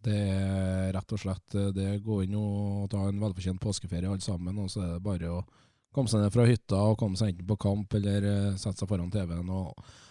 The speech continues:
og få med seg det her. Og det er enkelt å trekke ut tre kamper her nå, Arne, fra, fra runde en her. Jerv, eh, Ranheim nede på Levermyr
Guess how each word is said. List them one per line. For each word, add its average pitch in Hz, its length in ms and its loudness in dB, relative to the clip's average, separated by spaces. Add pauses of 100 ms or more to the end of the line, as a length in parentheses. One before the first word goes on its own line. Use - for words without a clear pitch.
(140)
og 131 140 0
få 127 200 8
med 95 120 2
seg 101 180 2
det 113 140 4
her. 104 240 4
Og 110 80 4
det 113 80 6
er 110 100 4
enkelt 92 300 -4
å 110 80 2
trekke 107 260 0
ut 95 100 -2
tre 101 220 4
kamper 104 300 0
her 95 80 0
nå, 107 160 2
Arne, 101 320 2
fra, 98 340 2
fra 101 220 2
runde 98 260 2
en 95 140 0
her. 101 140 2
Jerv, 98 500 2
eh, 98 200 4 (540)
Ranheim 107 340 6
nede 110 140 2
på 107 100 4
Levermyr 98 460 4